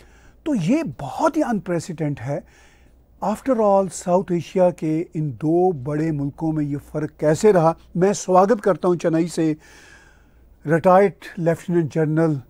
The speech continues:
पीआर Shankar साहब का एक बार फिर। सर, बहुत-बहुत धन्यवाद हमें, अ, आज फिर, अ, एक तरह से मौका दे रहे हैं, अ, कि हम साउथ एशिया के जो व्यूअर्स हैं समझ सकें इन बातों को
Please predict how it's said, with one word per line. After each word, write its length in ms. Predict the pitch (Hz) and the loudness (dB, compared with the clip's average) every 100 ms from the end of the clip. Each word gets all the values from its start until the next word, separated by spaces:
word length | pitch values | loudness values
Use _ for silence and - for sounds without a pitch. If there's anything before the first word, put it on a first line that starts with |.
| _ | _
पीआर 280 | 151 147 143 | -2 0 0
Shankar 400 | - 156 156 180 | -2 -2 0 -2
साहब 260 | - 165 156 | -2 -4 -2
का 120 | 160 | -4
एक 160 | 151 | -2
बार 200 | 143 147 147 | -2 -4 -4
फिर। 200 | - 180 180 - - | -2 -2 -2 -18 -20
सर, 220 | - 208 214 | 2 4 6
बहुत-बहुत 540 | 156 196 240 196 214 | 6 8 8 8 4
धन्यवाद 500 | 160 151 135 123 120 | 2 0 2 0 0
हमें, 340 | 139 151 147 - - - _ 151 | -2 0 0 -2 -18 -20 _ -2
अ, 240 | 143 139 135 139 - 156 160 156 160 - | 0 0 -2 -6 -6 -6 -6 -8 -8 -10
आज 280 | - 156 165 - | 0 0 0 0
फिर, 220 | 208 196 | 4 4
अ, 760 | 143 _ - _ - 151 143 147 | 2 _ -20 _ -8 -2 0 0
एक 280 | 156 151 - | -2 -4 -2
तरह 200 | 160 156 | -2 -2
से 160 | 143 156 | -4 -2
मौका 380 | 147 151 180 | 0 4 4
दे 200 | 160 156 | 4 2
रहे 120 | 151 151 | 2 0
हैं, 180 | 151 | -2
अ, 680 | 156 - - - _ 156 147 | -6 -20 -20 -20 _ -4 -2
कि 220 | 143 151 151 | -2 -4 -4
हम 520 | 107 156 180 185 185 | 0 0 0 -4 -10
साउथ 280 | - 160 160 175 | -4 -2 -2 -2
एशिया 360 | 160 - 185 170 | -4 0 -2 0
के 120 | 160 | -4
जो 160 | 135 | -6
व्यूअर्स 500 | 131 127 160 180 139 | -6 -4 -2 -2 -4
हैं 120 | 147 151 | -8 -8
समझ 440 | - - 349 285 | -8 -6 -4 -6
सकें 400 | - 165 165 156 - - - _ _ _ _ _ _ | -6 -8 -6 -6 -8 -20 -20 _ _ _ _ _ _
इन 340 | 220 226 220 131 | 0 0 -2 0
बातों 460 | 151 156 175 175 | 0 2 0 -2
को 400 | - 143 143 143 | -2 -2 -2 -4